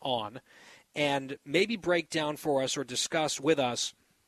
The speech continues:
this bodega situation in New York City that's gotten so much attention with a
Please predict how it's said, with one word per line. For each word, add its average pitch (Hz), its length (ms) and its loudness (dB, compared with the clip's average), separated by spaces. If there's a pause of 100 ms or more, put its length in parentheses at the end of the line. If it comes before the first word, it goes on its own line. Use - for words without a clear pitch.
(600)
this 135 220 2
bodega 143 880 4
situation 131 640 -2
in 123 80 -10
New 131 80 -2
York 131 260 -2
City 127 220 -4
that's 120 160 -6
gotten 123 260 -2
so 139 220 -2
much 139 180 -4
attention 127 560 -8 (380)
with 135 260 2
a 123 320 4